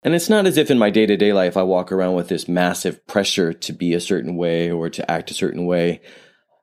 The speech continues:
But all the same, we still have these personas, right, that we develop in our day-to-day lives. And it's not that they're not who we are, it's just part of how we interact with our,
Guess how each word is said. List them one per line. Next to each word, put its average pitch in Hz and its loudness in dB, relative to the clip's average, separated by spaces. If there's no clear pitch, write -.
But 135 0
all 135 4
the 113 0
same, 139 2
we 120 4
still 123 0
have 117 0
these 104 0
personas, 95 -4
right, 80 -6
that 67 -6
we 87 -4
develop 87 -2
in 87 -2
our 80 -4
day-to-day 80 -4
lives. - -2
And 90 -2
it's 87 -4
not 92 0
that 95 0
they're 95 2
not 90 0
who 101 -2
we 92 -2
are, 101 4
it's 87 -4
just - -6
part 92 0
of 85 -4
how 87 -2
we 85 -2
interact 82 -4
with 78 -8
our, 80 -4